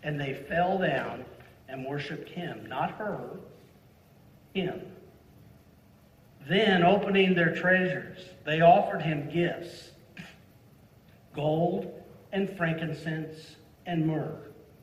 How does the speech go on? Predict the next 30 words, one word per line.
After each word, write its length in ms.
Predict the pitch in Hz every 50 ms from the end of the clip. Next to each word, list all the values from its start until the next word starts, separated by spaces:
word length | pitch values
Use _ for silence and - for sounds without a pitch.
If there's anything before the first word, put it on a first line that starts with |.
| - - - - - - - - - - - - - - - -
Gold 500 | - 170 175 190 190 196 196 190 185 180
is 200 | 165 160 147 143
a 320 | 156 151 147 143 147 147 - -
valuable 680 | - 151 156 170 185 185 190 190 185 180 190 190 185 -
commodity 720 | - 190 180 170 165 170 170 160 156 151 - 156 139 -
to 60 | - 127
be 180 | - 139 139
exchanged. 960 | 135 139 - - - - 175 160 143 127 113 113 113 - - - - - - - - - - - - - - - - - - - - _ _ - - - - - -
Frankincense 960 | - - - 180 196 202 196 208 196 190 180 - 202 202 202 202 190 - - -
is, 240 | 156 - - - - - - - - - -
is 180 | 160 156 147
a, 300 | 160 160 147 147 - -
is 140 | - 143 139
a 60 | 143 -
spice 580 | - - - - - 180 185 190 196 185 170 - -
that 120 | 180 156
would 120 | 147 156
have 100 | 156 143
been 140 | 143 151 147
used 340 | 151 160 180 190 190 170 147
largely 800 | 147 147 151 165 175 190 202 202 190 165 147 147 151 156 151 147
at 160 | 147 151 -
the 60 | 156
temple 420 | - - - 202 196 185 - - - - - - - - -
as 100 | 135 135
a 40 | 139
part 300 | 139 - 151 156 156 156
of 80 | 156
the 60 | 156
sacrifices. 760 | 156 - - 175 180 180 175 175 - - - 117 107 - -